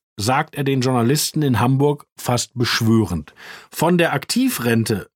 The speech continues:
die sich Generalsekretär Carsten Linnemann als Wahlkampfknüller der C D U ausgedacht hat, nimmt in den folgenden Wochen jedoch kaum ein Bürger Notiz.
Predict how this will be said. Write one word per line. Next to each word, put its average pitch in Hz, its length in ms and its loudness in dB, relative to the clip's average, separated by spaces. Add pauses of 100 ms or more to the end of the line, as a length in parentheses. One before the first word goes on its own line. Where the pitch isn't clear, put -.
die 123 240 -2
sich 147 240 -2
Generalsekretär 139 1000 -2
Carsten 139 440 -2
Linnemann 127 640 2
als 117 320 -2
Wahlkampfknüller 135 1400 0
der 123 260 -4
C - 160 0
D 123 80 2
U 165 220 0
ausgedacht 135 560 -2
hat, 190 180 -2 (540)
nimmt 175 300 2
in 139 80 2
den 131 120 2
folgenden 143 440 0
Wochen 175 220 2
jedoch 185 360 -2 (160)
kaum 160 320 -2
ein 156 220 0
Bürger 147 280 2
Notiz. 143 640 0